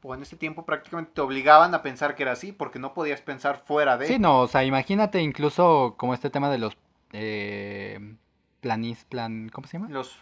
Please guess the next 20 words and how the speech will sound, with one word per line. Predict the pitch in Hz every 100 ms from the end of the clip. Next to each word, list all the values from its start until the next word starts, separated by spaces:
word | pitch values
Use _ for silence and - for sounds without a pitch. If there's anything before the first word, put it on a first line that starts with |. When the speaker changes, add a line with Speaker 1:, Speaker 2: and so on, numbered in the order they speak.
| _
Speaker 1:
la, | 139 135 131 139
los | 127 127 127
terraplanistas. | 147 135 143 143 -
Speaker 2:
Terraplanistas. | 208 123 117 117 120 - 92 -
Los | 110 110
terraplanistas | 131 120 117 117 117 - 131 - -
y | 110 107
diciendo, | 107 - 110 107 104 95
"Pues | 101
sí, | - 120
o | 104
sea, | -
yo | 104
tengo | 104 104
pruebas, | 98 101 98 98
bla, | 101 101
bla, | 104
bla, | 104
bla, | 101 107
bla". | 110